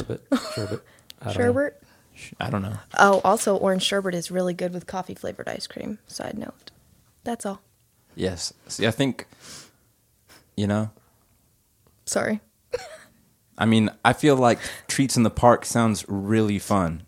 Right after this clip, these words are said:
Speaker 3: Donut?
Speaker 1: Yeah, it
Speaker 2: Yeah,
Speaker 1: does.
Speaker 2: it does.
Speaker 1: I think
Speaker 3: Sounds
Speaker 1: it
Speaker 3: really
Speaker 1: does.
Speaker 3: fun. All right.
Speaker 2: Mm.
Speaker 3: We're looking forward to it. <laughs> October thirty-first. I might have said December earlier. It's the,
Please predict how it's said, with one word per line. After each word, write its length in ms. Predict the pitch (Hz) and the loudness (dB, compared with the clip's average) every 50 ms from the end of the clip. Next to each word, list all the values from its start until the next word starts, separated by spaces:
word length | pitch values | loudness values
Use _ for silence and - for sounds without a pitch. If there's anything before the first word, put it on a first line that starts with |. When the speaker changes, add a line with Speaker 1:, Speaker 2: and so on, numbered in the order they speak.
| - _ _ _ _ - | -20 _ _ _ _ -18
Speaker 3:
Donut? 500 | - 95 90 98 95 104 107 120 - - - - - _ _ _ _ _ _ _ _ - | -10 0 4 4 6 6 4 2 0 -2 -12 -18 -20 _ _ _ _ _ _ _ _ -2
Speaker 1:
Yeah, 140 | 220 - | -2 -2
it 80 | - - - | -4 -10 -8
Speaker 2:
Yeah, 300 | - 120 120 123 127 131 - 202 | -4 -2 0 0 0 2 4 6
Speaker 1:
does. 480 | 208 220 240 262 269 262 277 269 262 240 | 8 8 8 8 8 8 8 8 8 6
Speaker 2:
it 80 | - | 6
does. 460 | - 175 190 220 285 320 311 262 247 240 | 4 4 4 6 6 6 6 6 6 4
Speaker 1:
I 120 | 240 247 | 2 2
think 20 | 233 214 - | 0 -2 -2
Speaker 3:
Sounds 200 | - 113 107 101 | -2 -2 -2 0
Speaker 1:
it 40 | 101 | 0
Speaker 3:
really 160 | 107 110 120 | 2 2 2
Speaker 1:
does. 100 | 120 110 | 2 2
Speaker 3:
fun. 200 | 104 95 87 82 - - - | 2 0 0 0 -4 -2 4
All 120 | 98 120 | 6 6
right. 160 | 117 101 - | 8 8 6
Speaker 2:
Mm. 260 | 277 262 247 233 226 208 - - | 4 2 2 2 0 -2 -6 -2
Speaker 3:
We're 140 | - 226 127 | 2 4 4
looking 200 | 127 - - 104 | 4 4 2 0
forward 220 | - 104 92 87 - | 2 2 2 2 0
to 120 | - 85 | -4 -4
it. 100 | 82 - - - - 101 - | -4 -4 -4 -6 -6 -2 -2
<laughs> 180 | 110 - - - | -4 -2 0 0
October 480 | - 95 98 - - - 110 90 98 | 0 0 0 -2 0 0 2 0 0
thirty-first. 560 | 95 101 98 101 92 - 87 82 87 - - - - _ - - - - - - _ _ - | 0 0 0 0 0 -2 -4 -4 -4 -6 -12 -16 -20 _ -20 -20 -20 -20 -20 -20 _ _ -6
I 60 | - | -2
might 100 | 113 127 | -2 -2
have 100 | 127 113 | -2 0
said 140 | - 107 90 | 0 0 0
December 460 | 101 90 - - 92 95 87 90 67 | 0 0 2 0 2 2 2 2 2
earlier. 400 | 73 82 85 85 85 78 80 - - - _ | 4 2 2 0 0 -2 -4 -6 -12 -20 _
It's 220 | - - 104 - - | -6 -4 -4 -2 -2
the, 280 | - 107 - - 82 | -2 -2 -2 -2 -4